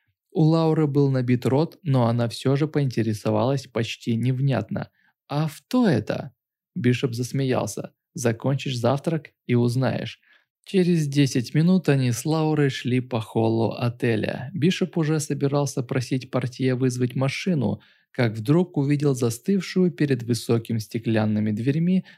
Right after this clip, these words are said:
знакомую фигуру. "Что здесь делает Уиллис?" Заместитель узнал его, махнул рукой и пошёл навстречу. Бишоп покосился на Лауру. Уиллис знал, что он был женат и как плохо это кончилось.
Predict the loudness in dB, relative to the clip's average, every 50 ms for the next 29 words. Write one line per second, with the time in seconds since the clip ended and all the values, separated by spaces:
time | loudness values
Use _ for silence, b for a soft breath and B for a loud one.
0 | B -8 -2 0 0 0 0 -2 -2 -2 0 0 0 0 0 0 -2 -2 -4 -6
1 | -4 -4 -4 -4 -2 0 2 2 2 2 0 -4 -6 _ _ _ _ _ _ _
2 | _ _ -18 -14 -12 -12 -10 -2 0 0 2 2 0 -2 -2 -2 -2 -2 0 2
3 | 4 4 4 2 2 2 2 2 2 4 4 2 2 2 0 0 -2 -6 -8 -12
4 | _ _ _ _ 0 0 2 4 4 4 4 4 2 0 0 0 0 2 2 4
5 | 4 4 4 4 4 2 2 2 2 2 4 2 2 4 4 4 4 2 2 2
6 | 2 2 0 0 0 0 0 2 2 2 2 2 0 0 2 2 2 2 2 0
7 | 0 -2 0 2 2 0 0 -2 -2 -2 0 0 0 0 0 0 -2 -2 -6 -4
8 | 0 0 0 0 0 -4 -6 -6 -6 -6 b b b b b b b 2 2 2
9 | 4 2 0 -2 0 -4 -6 -2 0 -2 -2 -2 -2 0 0 0 0 0 0 0
10 | 2 2 2 2 2 2 2 0 0 0 -2 -4 -4 -6 _ _ _ _ 2 4
11 | 4 4 4 4 4 2 2 0 0 0 0 0 0 -2 -2 -4 -6 -8 -8 -4
12 | -2 0 2 2 0 0 2 2 2 2 2 2 0 2 0 0 -2 -4 -4 -2
13 | -2 -2 0 -2 -2 -2 -2 -4 -2 0 0 0 0 -2 -2 -4 -2 0 -2 -2
14 | -2 -2 -6 -6 -4 -4 -2 -2 -2 -2 -4 -4 -4 -4 -6 -8 -10 -16